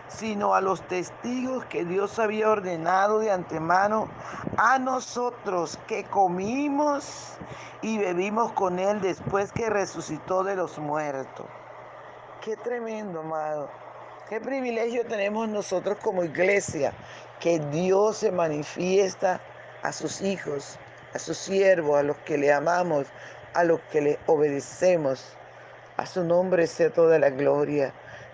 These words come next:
Y Pedro les está diciendo, si él se manifestó no a todo el pueblo, sino a nosotros, a sus testigos,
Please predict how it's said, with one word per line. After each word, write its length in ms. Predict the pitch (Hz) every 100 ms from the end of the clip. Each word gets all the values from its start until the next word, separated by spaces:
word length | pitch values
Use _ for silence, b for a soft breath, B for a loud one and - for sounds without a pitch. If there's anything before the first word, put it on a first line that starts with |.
| -
Y 100 | -
Pedro 380 | 151 180 180 196
les 120 | 190
está 320 | 165 160 165
diciendo, 640 | 165 170 180 165 160 151 147 - - - - -
si 260 | - 165 160
él 120 | 160
se 180 | - 185
manifestó 680 | 185 180 170 156 151 - 160
no 260 | 165 185
a 100 | 226
todo 220 | 226 180 156
el 80 |
pueblo, 460 | 143 - 165 156 156
sino 320 | - 170 156
a 60 | 156
nosotros, 640 | 175 175 202 175 151 127 - - B B B -
a 80 |
sus 240 | - 151 139
testigos, 720 | - 139 - 190 190 156